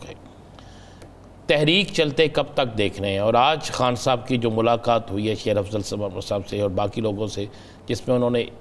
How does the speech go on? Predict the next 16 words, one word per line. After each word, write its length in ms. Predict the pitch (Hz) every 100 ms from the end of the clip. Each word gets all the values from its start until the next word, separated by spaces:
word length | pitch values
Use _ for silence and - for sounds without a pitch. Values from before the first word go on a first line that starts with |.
| -
बकौल 420 | 101 104 143 156 139
उनके 280 | 131 135
कि 120 | 120 123
इशारा 340 | 120 117 123
दे 160 | 117 104
दिया 220 | 110 113
है 60 |
कि 120 | 110 117 - - - - - -
नवंबर 420 | 120 135 143 143
में 180 | 131 123
बस 180 | 117 110 -
फैसला 300 | 120 - 113
कुन 220 | - 101
होगा 220 | 92 92
सारा 260 | 98 78 87
कुछ, 160 | -